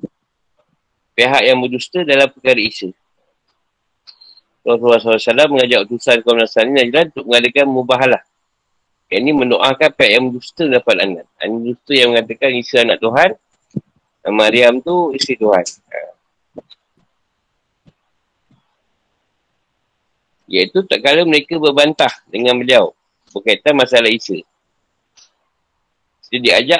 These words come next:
mereka berkata, "Kami akan memikirkannya terlebih dahulu. Nanti kami akan kembali menemui kalian." Lalu Al-Aqib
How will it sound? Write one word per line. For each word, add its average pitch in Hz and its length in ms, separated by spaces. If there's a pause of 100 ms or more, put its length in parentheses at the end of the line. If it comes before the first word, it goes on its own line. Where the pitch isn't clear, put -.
mereka 139 240
berkata, 120 320
"Kami 139 400
akan 143 320
memikirkannya 139 720
terlebih 127 320
dahulu. 123 320 (720)
Nanti - 240
kami 139 320
akan 131 80
kembali 139 400
menemui 123 240
kalian." 107 400 (1300)
Lalu 127 320
Al-Aqib 127 480